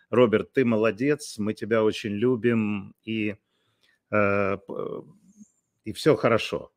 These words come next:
<laughs> скажем так. Э, значит, послушайте меня. Вот поскольку Роберт, эм, э, полетел, э, самолётами, а,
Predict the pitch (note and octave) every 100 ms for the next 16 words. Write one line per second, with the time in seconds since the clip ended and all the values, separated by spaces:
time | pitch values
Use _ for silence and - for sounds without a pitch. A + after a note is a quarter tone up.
0 | _ - A#2+ - A#2 - - G#2 G2+ F2
1 | - - _ - - - - - - A#2
2 | G#2+ D3+ D#3 - - D#3+ D#3+ B2 - A2
3 | G2+ G2 F#2+ C3+ C#3+ D3 C3 - B2+ B2
4 | B2+ G2 G#2+ - - A2 A2+ G#2 G2 _
5 | - - - _ A#2 A2 G#2 G#2 - A2+
6 | A2+ - - A#2+ G#2+ G2 F#2+ E2 - G#2
7 | G2 G2 F#2+ - A#2+ A2+ D3 G3 G3 A#2
8 | G#2+ F#2+ F#2 - _ - _ _ - G#2+
9 | G2+ G2+ F#2+ F#2+ F#2